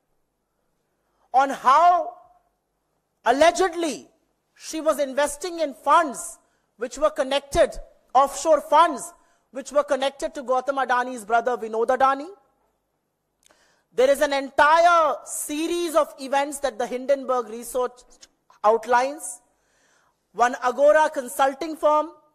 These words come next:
is come to fore, how she owned that firm, that got a lot of business in India, how she, when she became a sebi chief,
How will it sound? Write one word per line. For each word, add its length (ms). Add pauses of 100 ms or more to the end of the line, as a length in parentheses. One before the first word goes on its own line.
(720)
is 160
come 220
to 120
fore, 380 (480)
how 320
she 320
owned 300
that 240
firm, 260 (680)
that 200
got 160
a 60
lot 180
of 140
business 340
in 120
India, 500 (320)
how 280
she, 200
when 160
she 100
became 340
a 60
sebi 340
chief, 360